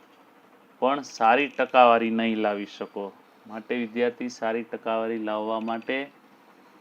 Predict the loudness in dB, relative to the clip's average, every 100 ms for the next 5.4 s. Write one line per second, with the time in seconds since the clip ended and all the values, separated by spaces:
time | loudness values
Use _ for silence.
0 | -20 -20 _ -6 -4 -4 -6 -10 -20 -20
1 | -20 -20 -12 -8 -2 -2 -2 -2 -2 -2
2 | -4 -12 -20 -20 -20 -20 -20 -20 -20 -8
3 | -4 -4 -6 -8 -4 -2 0 -2 -4 -6
4 | -8 -10 -20 -20 -20 -20 -20 -20 -20 -20
5 | -20 -10 -6 -4